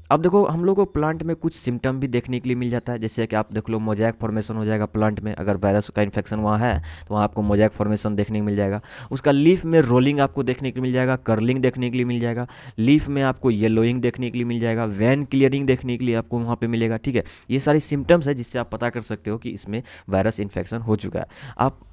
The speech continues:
प्ल-, प्लांट का ड्वार्फ-, ड्वार्फिंग हो जाएगा, ठीक है, स्टंटेड ग्रोथ, ठीक है। एक प्लांट आपका जो नॉर्मल था वो इतना बड़ा था, ठीक है, और दूसरा प्लांट जो था वो आपका स्टंटेड रह गया, ठीक है, छोटा रह गया, ये ग्रोथ अच्छे से नहीं कर पाया। ये सारी सिम्टम है जो आपको यहाँ पर देखने को मिल सकता है, जिसके through आप ये पता कर सकते हो कि हाँ भाई, यहाँ पर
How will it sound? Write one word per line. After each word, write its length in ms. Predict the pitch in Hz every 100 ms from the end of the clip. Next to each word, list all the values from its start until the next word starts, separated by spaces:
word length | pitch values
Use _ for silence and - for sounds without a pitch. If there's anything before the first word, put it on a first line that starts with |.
| -
प्ल-, 180 | 131 -
प्लांट 360 | - 143 147
का 80 | 156
ड्वार्फ-, 360 | 127 123 123 117
ड्वार्फिंग 400 | 123 120 143 139
हो 80 | 127
जाएगा, 180 | 131 131
ठीक 180 | 147
है, 80 | 120
स्टंटेड 380 | 104 117 110 123
ग्रोथ, 280 | 113 117 113 - - -
ठीक 100 | 113
है। 80 | 92
एक 260 | 120 -
प्लांट 280 | 117 117 113
आपका 200 | 113 120
जो 120 | 113 110
नॉर्मल 320 | 113 123 131
था 200 | 135 104 - - -
वो 100 | 98
इतना 240 | 110 123
बड़ा 220 | 123 127
था, 240 | 120 127 - _ _ _ _ _ -
ठीक 120 | 147
है, 60 | 143
और 160 | - 98
दूसरा 280 | 113 139
प्लांट 300 | 139 123 120
जो 100 | 110
था 140 | 107 98
वो 160 | 95 95
आपका 280 | 92 - 92
स्टंटेड 400 | - 107 123 123
रह 120 | 131
गया, 180 | 127 131 -
ठीक 120 | 143
है, 80 | 135
छोटा 280 | - 104 117
रह 140 | 120
गया, 200 | 123 127 -
ये 100 | 104
ग्रोथ 260 | 98 104 107
अच्छे 200 | 104 123
से 120 | 123
नहीं 100 | 120
कर 120 | 117
पाया। 180 | 113 113 - - - -
ये 100 | 190
सारी 240 | 190 185
सिम्टम 420 | 190 135 127 151
है 80 | 147 -
जो 240 | 98 113 - 107
आपको 320 | - 110 110
यहाँ 240 | 82 101
पर 160 | 92 104
देखने 300 | 95 92 95
को 60 | 98
मिल 100 | 98
सकता 200 | 107 110
है, 40 |
जिसके 240 | 98 - 101
through 180 | -
आप 160 | 98 -
ये 80 | 107
पता 220 | 117 113
कर 160 | 110 107
सकते 280 | 110 - 104
हो 140 | 90
कि 160 | - 104
हाँ 180 | 107 101
भाई, 220 | 92 104
यहाँ 200 | 95 98
पर 200 | 85 131